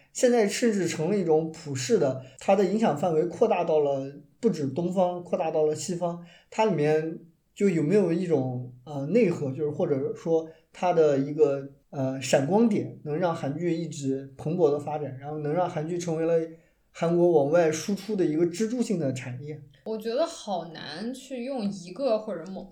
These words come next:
Speaker 2: 这么几个因素去概括，还是很，很难回答的问题。
Speaker 1: 嗯，嗯。
Speaker 2: 就是这个东西本来就是，它是一个体系，
Speaker 1: 嗯。
Speaker 2: 一个产业本身发展的一个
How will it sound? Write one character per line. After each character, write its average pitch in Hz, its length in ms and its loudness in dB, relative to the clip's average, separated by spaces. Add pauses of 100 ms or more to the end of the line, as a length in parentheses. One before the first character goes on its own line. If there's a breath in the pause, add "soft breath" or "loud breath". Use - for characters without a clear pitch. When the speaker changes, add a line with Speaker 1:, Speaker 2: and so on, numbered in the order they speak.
(120)
Speaker 2:
这 196 120 -14
么 196 140 -10
几 - 240 -14
个 240 180 -2
因 190 260 -8
素 185 220 -14
去 190 160 -14
概 175 240 -12
括， - 220 -18
还 175 240 -12
是 294 160 -6
很， - 320 -10 (160)
很 190 200 -10
难 180 300 -10
回 214 200 -8
答 - 280 -14
的 147 100 -14
问 156 180 -16 (120)
题。 123 320 -6 (220)
Speaker 1:
嗯， 160 80 -12
嗯。 139 160 -12
Speaker 2:
就 294 100 -10
是 269 80 -8
这 339 160 -6
个 277 80 2
东 285 200 -4
西 294 60 -4
本 220 160 -2
来 147 220 -12
就 269 160 -8
是， 190 540 -10 (140)
它 277 200 -10
是 254 120 -12
一 202 120 -10
个 240 120 -2
体 170 300 -12
系， - 400 -10 (100)
Speaker 1:
嗯。 170 140 -6
Speaker 2:
一 190 160 -8
个 196 360 -6
产 - 420 -12
业 190 160 -8
本 160 240 -14
身 208 180 -10
发 220 220 -8
展 214 200 -8
的 - 60 -16
一 165 160 -16
个 175 200 -8